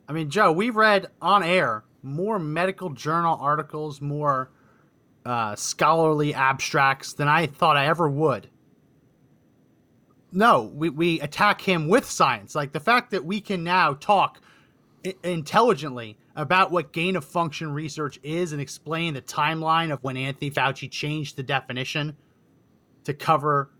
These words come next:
his behind, right? We can talk, we're not criticizing science. We're <laughs> using science to show just how off base he is. And you don't need to have a P H D or an M D next to your name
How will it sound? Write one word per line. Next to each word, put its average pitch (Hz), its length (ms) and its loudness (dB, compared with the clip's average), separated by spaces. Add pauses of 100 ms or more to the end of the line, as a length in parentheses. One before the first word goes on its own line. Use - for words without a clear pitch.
(140)
his 151 220 0
behind, 131 680 -2 (320)
right? 147 260 -2
We 175 140 -4
can 208 160 -2
talk, 208 320 4 (160)
we're 233 240 -2
not 320 200 4 (140)
criticizing 220 460 0
science. 247 400 2 (300)
We're 226 140 0
<laughs> - 20 -2
using 214 680 0
science 247 500 2
to 190 120 -8
show 214 200 2
just 208 220 -6
how 202 140 4
off 180 360 -2
base 165 280 -4
he 165 180 -2
is. 214 380 0 (760)
And 190 120 -4
you 196 100 0
don't 247 320 2
need 233 360 -4
to 175 80 -4
have 196 360 2
a 147 120 -6
P 214 280 -6
H 190 240 -4
D 175 220 -6
or 147 80 -6
an 139 100 -12
M 202 280 -4
D 165 200 -6
next 170 320 -6
to 165 60 -8
your 156 80 -6
name 180 320 -4